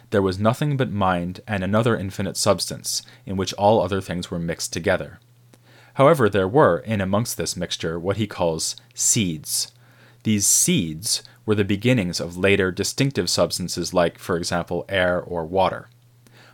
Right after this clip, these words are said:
Only mind stands outside this mixture. It must be over and above the things it is going to control,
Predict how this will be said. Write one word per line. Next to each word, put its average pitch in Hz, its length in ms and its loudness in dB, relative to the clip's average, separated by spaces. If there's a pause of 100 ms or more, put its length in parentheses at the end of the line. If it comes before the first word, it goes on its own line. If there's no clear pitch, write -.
(120)
Only 151 300 2
mind 104 500 2
stands 101 340 -2
outside 92 640 0
this 85 200 -4
mixture. - 520 -4 (560)
It 110 120 -2
must 135 240 0
be 123 140 2
over 110 280 2
and 90 160 0
above 139 360 2
the 101 100 0
things 90 400 -4
it 85 120 -4
is 85 100 -6
going 85 260 -2
to - 120 -14
control, - 640 -2